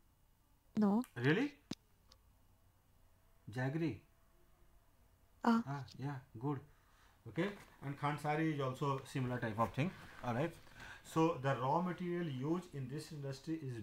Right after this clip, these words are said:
Speaker 2: bulky and has, and, uh, uh, in haulage its sucrose content reduces. So basically, what is that? Sugar comes from sugar cane. Have you seen sugar cane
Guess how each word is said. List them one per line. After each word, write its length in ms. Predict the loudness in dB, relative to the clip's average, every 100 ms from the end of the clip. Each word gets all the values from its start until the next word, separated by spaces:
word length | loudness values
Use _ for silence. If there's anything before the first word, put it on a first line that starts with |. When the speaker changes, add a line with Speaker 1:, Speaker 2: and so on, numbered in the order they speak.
| -6
Speaker 2:
bulky 560 | -4 -6 -2 -2 -2 -8 -6
and 160 | -4 -2 -2
has, 360 | -2 0 0 -2 -6 -10 -8 -8 -4
and, 320 | 4 4 6
uh, 160 | 2 0 -2 -12 -16 -6
uh, 160 | -2 0 0
in 180 | 0
haulage 480 | 0 2 4 4 2 -2
its 200 | -2 -2 -6 -14 -12 -6 -6
sucrose 600 | -4 -4 0 4 4 2
content 400 | 0 0 0 -2
reduces. 640 | -2 -4 -2 -4 -2 -2 -4 -12 -20 -18 -12
So 400 | -2 2 2 0 -4 -4
basically, 420 | -4 0 2 2
what 160 | 4 2
is 120 | 4
that? 240 | 4 2 -2 -12
Sugar 340 | -2 0 2
comes 260 | 2 0 0
from 220 | -2 -2
sugar 340 | -4 -2 0 -2
cane. 280 | 0 0 0 0 0 2
Have 120 | 2
you 100 | 4
seen 220 | 4 2 2
sugar 280 | 2 2 2
cane 260 | 0 -2